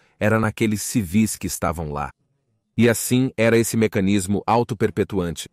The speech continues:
Quanto mais tempo ficávamos no Vietnã, mais Vietcongs havia, porque nós os criamos, nós os produzimos. Sabe, os tipos de perguntas que começaram a se apresentar eram apenas as perguntas que eram feias.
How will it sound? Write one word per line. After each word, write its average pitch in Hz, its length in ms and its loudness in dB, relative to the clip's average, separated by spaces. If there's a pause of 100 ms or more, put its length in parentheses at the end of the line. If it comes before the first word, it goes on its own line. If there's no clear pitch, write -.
Quanto 151 240 2
mais 165 240 0
tempo 147 240 -2
ficávamos 117 480 0
no 104 120 2
Vietnã, 107 520 0
mais 117 300 0
Vietcongs 117 580 0
havia, 104 380 2
porque 101 240 -4
nós 104 220 2
os 107 120 -6
criamos, 107 640 0 (300)
nós 110 200 2
os 104 120 -6
produzimos. 101 760 -2 (560)
Sabe, 73 500 -4 (460)
os 135 160 -4
tipos 208 300 0
de 147 80 -2
perguntas 98 560 -2
que 92 120 -8
começaram 95 600 -2
a 85 60 -4
se - 140 -6
apresentar 87 680 -4
eram 92 200 -2
apenas 95 380 -2
as 95 140 -8
perguntas 90 520 -4
que - 140 -4
eram 92 180 -2
feias. 76 600 -6